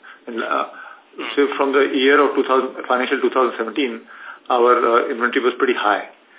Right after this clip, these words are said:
That was, and, and that time we had operating cash was pretty low. And in last two years, we had a, uh, good reduction in inventory,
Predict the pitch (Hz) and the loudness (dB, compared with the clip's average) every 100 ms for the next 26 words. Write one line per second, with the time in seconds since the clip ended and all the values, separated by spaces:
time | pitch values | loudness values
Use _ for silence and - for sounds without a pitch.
0 | _ _ 110 117 123 127 127 139 123 123 | _ _ -4 0 4 4 2 -4 -4 -6
1 | 135 110 123 131 143 127 117 120 - 117 | -6 0 0 2 0 2 2 0 0 -2
2 | 123 127 117 117 - - 117 107 98 87 | 0 0 2 0 0 -6 -2 -2 -2 -4
3 | - _ _ - _ _ _ 127 113 113 | -12 _ _ -20 _ _ _ -10 -2 0
4 | 120 120 147 165 127 131 131 123 120 123 | 0 0 2 4 4 2 0 0 2 2
5 | 120 123 110 110 110 - - 135 135 104 | 2 2 2 2 0 -6 0 0 2 0
6 | 113 - - 135 123 113 107 104 170 | 0 0 -4 -4 -2 -4 -6 -6 -10